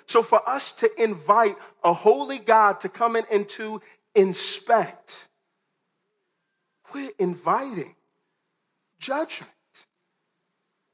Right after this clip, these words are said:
So for those of us that feel like, "No, no, no, no, no, I'm always trying to invite God in," I want you to know that the Bible really doesn't, like,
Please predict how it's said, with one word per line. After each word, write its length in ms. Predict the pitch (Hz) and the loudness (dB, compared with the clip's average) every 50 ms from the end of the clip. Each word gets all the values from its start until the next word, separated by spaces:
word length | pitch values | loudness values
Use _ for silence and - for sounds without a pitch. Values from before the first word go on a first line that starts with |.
| _ _ _ _ _ _ _ _ _ _ _ _ _ _ _ _ _ _ _ _ _ _ _ _ _ _ _ _ _ _ _ _ _ _ _ _ _ _ _ _ _ _ _ _ _ _ _ _ _ _ _ _ _ _ _ _ _ _ _ _ _ _ _ _ _ _ _ _ | _ _ _ _ _ _ _ _ _ _ _ _ _ _ _ _ _ _ _ _ _ _ _ _ _ _ _ _ _ _ _ _ _ _ _ _ _ _ _ _ _ _ _ _ _ _ _ _ _ _ _ _ _ _ _ _ _ _ _ _ _ _ _ _ _ _ _ _
So 120 | - - | -14 -8
for 120 | 190 196 226 | -4 -2 2
those 240 | 226 226 233 - 214 | 2 2 2 0 -2
of 100 | 214 226 | -4 -4
us 120 | 214 - | -4 -6
that 140 | 185 - - | -6 -14 -14
feel 140 | - 220 202 | -10 -6 -6
like, 180 | 202 202 208 | -6 -6 -6
"No, 140 | 208 202 208 | -6 -4 -4
no, 100 | 208 202 | -4 -4
no, 220 | 190 180 170 170 | -4 -4 -6 -6
no, 60 | 165 143 | -6 -4
no, 140 | 123 117 117 | -4 -4 -4
I'm 180 | 123 123 127 _ _ _ _ _ _ _ _ _ _ _ _ _ _ - | -4 -6 -8 _ _ _ _ _ _ _ _ _ _ _ _ _ _ -2
always 420 | 165 185 214 220 214 196 185 - - | 0 0 0 2 2 0 0 -2 -6
trying 420 | - - 190 175 170 165 165 160 160 - - | -12 -8 -8 -6 -6 -6 -8 -10 -12 -14 -12
to 160 | - 175 156 | -10 -8 -8
invite 360 | 143 139 - 147 147 151 - - | -8 -10 -8 -8 -8 -8 -10 -14
God 160 | 143 135 135 | -18 -18 -16
in," 120 | 139 127 _ _ _ _ _ - | -16 -18 _ _ _ _ _ -14
I 180 | - 185 208 | -8 -6 -6
want 360 | 196 185 170 175 175 - - - | -6 -4 -6 -6 -8 -8 -12 -16
you 80 | 180 | -12
to 100 | 156 147 | -10 -10
know 220 | 147 156 165 175 151 | -8 -8 -8 -10 -8
that 160 | 147 147 - | -10 -12 -14
the 80 | - _ | -14 _
Bible 360 | _ - - - 185 175 151 | _ -20 -20 -20 -16 -16 -14
really 280 | 143 175 202 196 196 180 | -8 -6 -4 -4 -6 -6
doesn't, 360 | 165 147 139 143 135 131 _ _ _ _ _ _ _ _ _ _ _ _ _ _ _ _ _ _ _ _ _ 170 | -10 -10 -10 -10 -14 -14 _ _ _ _ _ _ _ _ _ _ _ _ _ _ _ _ _ _ _ _ _ -20
like, 220 | 151 135 143 | -16 -16 -16